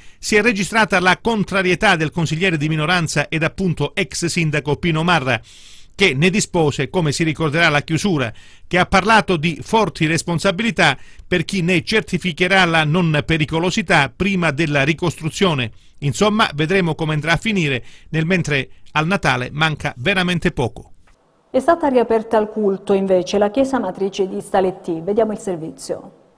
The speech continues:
Speaker 2: Con una solenne celebrazione eucaristica presieduta da Sua Eccellenza Monsignor Vincenzo Bertolone, arcivescovo metropolita di Catanzaro Squillace, si riapre al culto la chiesa matrice dopo otto mesi di chiusura per lavori di restauro.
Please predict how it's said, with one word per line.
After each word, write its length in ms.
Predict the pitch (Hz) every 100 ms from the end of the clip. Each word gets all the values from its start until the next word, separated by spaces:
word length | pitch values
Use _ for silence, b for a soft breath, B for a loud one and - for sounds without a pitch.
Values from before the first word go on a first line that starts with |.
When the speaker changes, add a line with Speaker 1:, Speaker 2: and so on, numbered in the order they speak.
| _ _ _ _ _ -
Speaker 2:
Con 200 | 220 214
una 240 | 214 214
solenne 400 | 202 226 254 233
celebrazione 640 | 214 196 180 185 - 202 196
eucaristica 760 | 185 190 196 180 - 185 180
presieduta 600 | 175 175 196 208 208 202
da 100 | 185
Sua 220 | 180 196
Eccellenza 600 | 185 - 190 202 208 190 175
Monsignor 520 | 175 165 190 196 202
Vincenzo 560 | 190 170 190 185 190
Bertolone, 640 | 175 180 - 185 160 165 -
arcivescovo 840 | 190 185 - 196 208 - 208 185 185
metropolita 680 | 185 196 190 196 202 202
di 120 | 175
Catanzaro 500 | 170 180 180 180 180
Squillace, 720 | 175 - 185 185 160 156 185 160
si 180 | -
riapre 380 | 233 233 233 226
al 160 | 208 208
culto 400 | 214 175 156 170
la 140 | 165
chiesa 260 | 165 170 180
matrice 560 | 175 - 214 - 185
dopo 240 | 190 196 220
otto 320 | 226 226 220
mesi 280 | 208 208 208
di 120 | 185
chiusura 440 | 196 - 220 226
per 260 | - - 196
lavori 340 | 196 190 190
di 80 | 180
restauro. 800 | 180 175 - 170 151 160 151